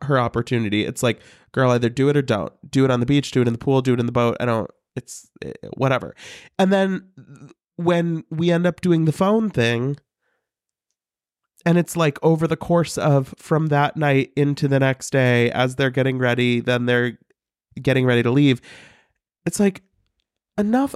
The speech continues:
about the phone. It's like, I was, I was over it from both sides. I'm like, I don't, I didn't care that much about Erin's side of it.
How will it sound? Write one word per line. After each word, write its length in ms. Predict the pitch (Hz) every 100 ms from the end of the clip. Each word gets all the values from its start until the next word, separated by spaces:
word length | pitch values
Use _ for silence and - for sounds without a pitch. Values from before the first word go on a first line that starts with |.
| -
about 300 | 147 170 -
the 80 |
phone. 580 | 202 233 269 320 135 120 - - -
It's 160 | - 240
like, 120 | 240 -
I 140 | 220
was, 240 | 233 190 -
I 100 | 190
was 160 | 220 214
over 300 | 233 214 247
it 200 | 233 -
from 240 | 233 220
both 300 | 196 294 349
sides. 540 | - 127 - - - -
I'm 100 | 185
like, 200 | 202 190 _ _ _ _ _ _ -
I 80 |
don't, 200 | 170 226 -
I 60 | 170
didn't 200 | 190 226
care 200 | - 208
that 100 | 208
much 140 | 208
about 220 | - 175 -
Erin's 300 | 135 135 131
side 220 | 120 120
of 80 | 120
it. 200 | 147